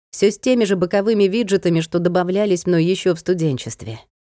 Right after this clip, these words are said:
Многие страницы остались такими же, как и десятилетием ранее, с точностью до последнего символа.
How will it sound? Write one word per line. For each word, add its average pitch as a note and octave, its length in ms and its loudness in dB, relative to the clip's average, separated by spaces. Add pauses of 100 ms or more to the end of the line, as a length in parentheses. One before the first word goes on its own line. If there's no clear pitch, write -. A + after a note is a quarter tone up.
(480)
Многие A3+ 440 4
страницы A#3 540 2
остались G#3 520 0
такими G#3+ 460 2
же, F3 120 0
как F#3 260 0
и - 20 2
десятилетием G3 800 2
ранее, E3 460 0 (200)
с - 120 -6
точностью G3+ 560 0
до E3+ 120 2
последнего F3+ 600 2
символа. C#3 580 -4